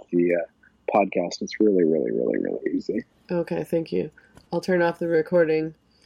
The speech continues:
Speaker 2: Um, bye! Thanks for tuning in. If you managed to make it this far
Speaker 1: <laughs>
Speaker 2: through all of Benjamin's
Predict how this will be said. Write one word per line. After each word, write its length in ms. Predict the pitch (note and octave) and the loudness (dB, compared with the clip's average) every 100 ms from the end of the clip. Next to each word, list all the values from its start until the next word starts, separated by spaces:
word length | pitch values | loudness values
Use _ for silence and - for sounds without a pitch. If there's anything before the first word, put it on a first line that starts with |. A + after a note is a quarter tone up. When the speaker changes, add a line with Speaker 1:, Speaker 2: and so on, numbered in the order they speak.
| _ _ _ | _ _ _
Speaker 2:
Um, 600 | F3 E3+ E3 D3+ D3 D3 - _ _ _ _ _ _ _ _ _ - - - _ _ - | 2 4 4 2 0 -4 -8 _ _ _ _ _ _ _ _ _ -18 -18 -18 _ _ -2
bye! 1200 | A3+ C4+ C4+ B3+ C4 C4 B3+ B3+ B3+ B3+ B3+ A#3+ | 4 6 8 6 6 4 4 4 4 4 2 2
Thanks 240 | A3+ A3+ - | 2 2 0
for 120 | A#3 | 0
tuning 360 | A#3+ B3 B3 | 2 2 4
in. 1000 | C4 B3 A#3 A#3 A#3 A3+ A3+ A3+ A3 A3 - | 6 8 8 6 2 0 0 0 0 -2 -2
If 240 | - F#3 - | -2 -4 0
you 100 | G3+ | 0
managed 680 | G3 G3+ G#3 G#3 G3 - - | 2 2 2 0 -2 -10 -2
to 100 | A3 | 4
make 320 | A3+ B3+ B3+ | 4 4 0
it 160 | G#3+ | -2
this 240 | - F#3+ - | 0 0 -2
far 1040 | - F#3+ F#3+ F#3 F#3 F#3 F#3 F3+ F#3 F#3 _ _ - | -4 -2 0 2 2 4 4 4 2 -2 _ _ -20
Speaker 1:
<laughs> 320 | - - - - | 0 0 0 0
Speaker 2:
through 400 | A#3+ G3 F#3+ G3+ - | 0 2 0 0 0
all 240 | G3+ G3+ | 2 2
of 240 | G3 G3 F#3 | 2 -2 -2
Benjamin's 920 | F3+ F3+ G3+ F#3+ F#3 F3 F#3+ F#3+ | -2 -2 -2 0 2 2 0 -2